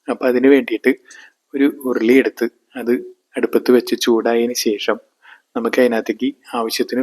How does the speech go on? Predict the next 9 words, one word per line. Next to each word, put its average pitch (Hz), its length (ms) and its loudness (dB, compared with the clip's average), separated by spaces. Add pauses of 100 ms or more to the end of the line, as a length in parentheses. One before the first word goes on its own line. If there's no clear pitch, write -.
വെള്ളം 113 260 2
ഒഴിച്ചു 117 220 0
കൊടുത്തിട്ട് - 360 -4 (520)
കുറച്ച് - 320 -6
മഞ്ഞൾപ്പൊടി, 113 480 0 (580)
മുളക് 107 340 2
പൊടി, 113 200 2 (520)
പിന്നെ 107 340 -10 (200)
മല്ലിപ്പൊടി, 110 540 -2